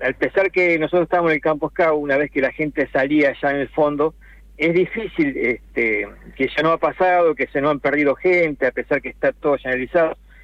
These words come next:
Porque el corredor mira para abajo, ¿viste? Y si no tenés la persona adelante, diga, "Dobla, dobla, dobla", el tipo capaz que sigue largo, ¿me entendés? Entonces no,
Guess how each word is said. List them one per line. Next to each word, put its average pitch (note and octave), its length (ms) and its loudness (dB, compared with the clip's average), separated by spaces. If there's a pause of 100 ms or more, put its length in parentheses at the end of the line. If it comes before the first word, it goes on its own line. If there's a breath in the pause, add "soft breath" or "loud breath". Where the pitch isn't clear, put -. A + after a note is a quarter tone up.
(440 soft breath)
Porque D3+ 200 -2
el F3 60 0
corredor G#3 540 2
mira G3 260 2
para E3 180 2
abajo, F3 500 2
¿viste? D#3+ 400 2
Y D3+ 120 0
si D#3+ 160 0
no F#3+ 140 2
tenés G3 300 2
la E3 120 2
persona E3+ 320 -2
adelante, E3+ 440 2
diga, E3+ 180 4
"Dobla, G3 260 2
dobla, G#3+ 240 2
dobla", A#3 300 4
el A3 100 -4
tipo F#3+ 320 -6
capaz F3 280 0
que D#3+ 140 -6
sigue G#3 240 0
largo, C#3 300 2
¿me C3 80 -6
entendés? F3 280 0
Entonces F3+ 360 0
no, E3+ 300 0